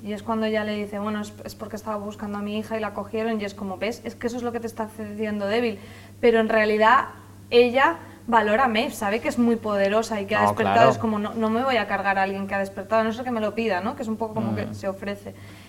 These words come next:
Speaker 1: Y en contraposición, Maeve lo que le dice es, "Bueno, todo esto de que los familiares que nos han dado son cuerdas con las que atarnos, es la manera de justificarte lo que has hecho", ¿no? Y es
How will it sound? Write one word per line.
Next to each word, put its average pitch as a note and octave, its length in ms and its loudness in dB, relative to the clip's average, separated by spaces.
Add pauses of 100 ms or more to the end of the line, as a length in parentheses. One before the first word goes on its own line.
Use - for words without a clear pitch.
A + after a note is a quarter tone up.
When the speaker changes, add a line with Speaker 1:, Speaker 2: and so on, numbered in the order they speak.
(160)
Speaker 1:
Y - 80 -4
en C4 220 2
contraposición, A3 600 0
Maeve A#3+ 260 0
lo C4 120 -2
que B3+ 60 -6
le B3 120 -2
dice A#3+ 220 -2
es, G3+ 80 -6
"Bueno, G3+ 280 -4 (1080)
todo A#3 200 4
esto B3 300 -2
de A#3+ 120 0
que A#3 400 2
los A3+ 180 2
familiares A3+ 460 0
que A3+ 100 -6
nos A3 100 -4
han A3 140 0
dado A3+ 260 6
son A3 200 -4
cuerdas G#3+ 260 0
con A3 140 -4
las G#3 80 -8
que - 80 -6
atarnos, A3 320 -2 (280)
es A3 80 -6
la A3 100 2
manera A3 200 4
de A3 60 -6
justificarte G#3 640 -6
lo F#3+ 100 -2
que - 80 -10
has - 140 -14
hecho", F3+ 260 -16
¿no? F#3 100 -6
Y G#3+ 80 -4
es A3 120 -4